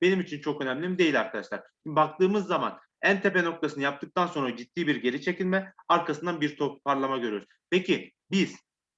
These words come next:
e, rally'e nerede başlıyoruz? Şimdi herkes diyor on yedi Aralık'ta başlıyoruz. On yedi Aralık'a baktığımızda aslında Bitcoin zirveyi yapıyor arkadaşlar. Rally burada başlamıyor. Rally nerede başlıyor biliyor musunuz? Yirmi iki Aralık tarihinde başlıyor. Yani ilk sinyallerini yirmi iki Aralık tarihinde alıyoruz. Beş gün sonrasında.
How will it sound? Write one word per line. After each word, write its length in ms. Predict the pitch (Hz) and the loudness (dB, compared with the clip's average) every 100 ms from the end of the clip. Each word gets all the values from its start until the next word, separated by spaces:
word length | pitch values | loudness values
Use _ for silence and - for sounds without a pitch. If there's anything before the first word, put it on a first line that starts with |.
| _ _ _ | _ _ _
e, 400 | 120 110 107 107 | -4 -2 0 0
rally'e 400 | 131 190 180 190 | 4 6 8 6
nerede 260 | 190 165 139 | 6 4 2
başlıyoruz? 360 | 117 - 113 | 0 -2 -8
Şimdi 180 | 139 135 | -6 2
herkes 320 | 165 175 180 | 4 4 2
diyor 120 | 170 190 | 2 0
on 100 | 180 | 2
yedi 220 | 170 147 | 2 2
Aralık'ta 420 | 123 117 - 110 | 0 -4 -4 0
başlıyoruz. 480 | 120 147 - 170 180 - _ | 0 0 0 0 0 -10 _
On 140 | 180 190 | 2 6
yedi 220 | 185 170 | 6 6
Aralık'a 360 | 143 135 120 | 4 2 2
baktığımızda 500 | 139 151 - 175 160 | 2 0 -2 -4 2
aslında 380 | 160 151 190 185 | 2 2 -2 -4
Bitcoin 420 | 160 - 190 185 | -6 -2 0 2
zirveyi 360 | 143 131 113 113 | 0 -2 -2 -2
yapıyor 280 | 107 131 135 | -2 -2 -2
arkadaşlar. 340 | 147 131 113 123 - 135 | -2 -4 -6 -8 -4 4
Rally 400 | 170 156 175 185 _ - | 4 4 0 -4 _ -6
burada 220 | 151 165 | -2 2
başlamıyor. 460 | 139 131 143 120 104 | 2 0 -2 -2 0
Rally 280 | 135 180 180 | 2 4 4
nerede 260 | 202 180 | 4 4
başlıyor 260 | 131 - 131 | 0 -2 -6
biliyor 160 | 190 | -6
musunuz? 240 | 185 123 113 | -6 -8 -2
Yirmi 240 | 147 170 | -2 -2
iki 160 | 160 175 | 0 0
Aralık 320 | 147 160 - | 2 -2 -2
tarihinde 420 | 139 131 139 151 | 0 0 0 0
başlıyor. 420 | 131 110 - 107 95 _ _ | -2 -2 -6 -8 -8 _ _
Yani 240 | 123 127 127 | -2 0 -2
ilk 160 | 156 | -8
sinyallerini 520 | - 156 139 135 151 | -6 0 0 0 -2
yirmi 260 | 156 131 143 | -2 -2 -4
iki 180 | 139 156 | -2 -2
Aralık 300 | 135 151 - | 0 -4 0
tarihinde 340 | 135 123 131 | 2 2 0
alıyoruz. 280 | 135 113 98 | -2 -4 -2
Beş 220 | 139 135 | -4 -4
gün 100 | 123 | -10
sonrasında. 540 | 113 110 104 - 101 | -8 -8 -10 -12 -14